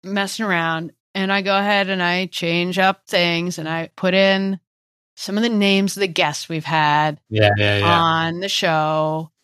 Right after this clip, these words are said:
Speaker 2: Yeah.
Speaker 1: And I put in some of the numbers and all of a sudden the response is completely different. Completely different. And then my friend Matt calls me out and he's like,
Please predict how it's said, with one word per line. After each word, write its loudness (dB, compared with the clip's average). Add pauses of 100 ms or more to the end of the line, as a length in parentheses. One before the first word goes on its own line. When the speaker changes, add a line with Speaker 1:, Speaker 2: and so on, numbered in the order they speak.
(180)
Speaker 2:
Yeah. 0
Speaker 1:
And -4
I 0
put -10
in 0
some -2
of 0
the 2
numbers 0 (340)
and -12 (160)
all 4
of -2
a -8
sudden -2 (400)
the -14
response -2
is -16
completely -2 (420)
different. -4 (800)
Completely 0
different. -8
And -2
then 2
my 2
friend 0
Matt -2
calls -4
me -8
out -6
and -8
he's -8
like, -10